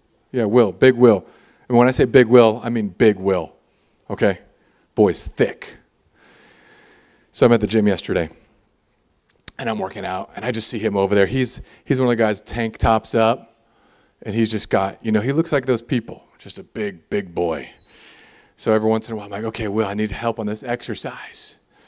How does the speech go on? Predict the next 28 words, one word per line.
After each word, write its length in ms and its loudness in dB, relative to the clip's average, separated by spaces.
And 100 -8
he 60 0
goes, 240 -4
he 80 -14
comes 260 -10
on 140 -4
over, 240 -6
uh, 840 -4
he's 120 -12
like, 80 -6
"What 160 -4
are 20 -2
you, 180 -4
what 120 0
are 40 0
you 40 0
working 200 -2
on?" 120 -6
I'm 60 -6
like, 120 -2
"I'm 100 -4
working 200 0
on 80 0
this." 140 2
He 80 -4
goes, 120 0
"Try 220 0
this." 200 0